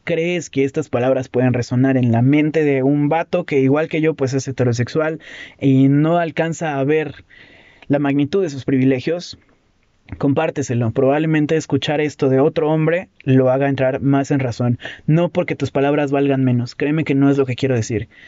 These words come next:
sino que yo sé lo complicado que es hablar a veces con un hombre, porque, pues, yo también estuve en ese lugar, también llegué a ser terco,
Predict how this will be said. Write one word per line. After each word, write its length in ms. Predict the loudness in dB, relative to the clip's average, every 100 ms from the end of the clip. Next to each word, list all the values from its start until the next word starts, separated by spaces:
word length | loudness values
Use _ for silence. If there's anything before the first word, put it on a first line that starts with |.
| -20 -6
sino 320 | 0 2 2
que 100 | 0
yo 120 | 0
sé 180 | 0 0
lo 140 | 0
complicado 520 | -2 -2 -2 -2 -4
que 120 | -2 -2
es 100 | 0
hablar 260 | 0 0
a 40 | -2
veces 240 | -4 -6
con 120 | 0
un 140 | 2 4
hombre, 320 | 4 2 -4 _
porque, 240 | -12 -4 -2
pues, 160 | 0
yo 80 | 0
también 260 | 2 2 2
estuve 240 | 0 0
en 80 | 2
ese 160 | 2 2
lugar, 400 | 2 2 0 -6 -20 -20 -8
también 340 | 0 2 2 2
llegué 220 | -2 -2
a 100 | -2
ser 220 | -2 -2
terco, 440 | 0 -2 0 -2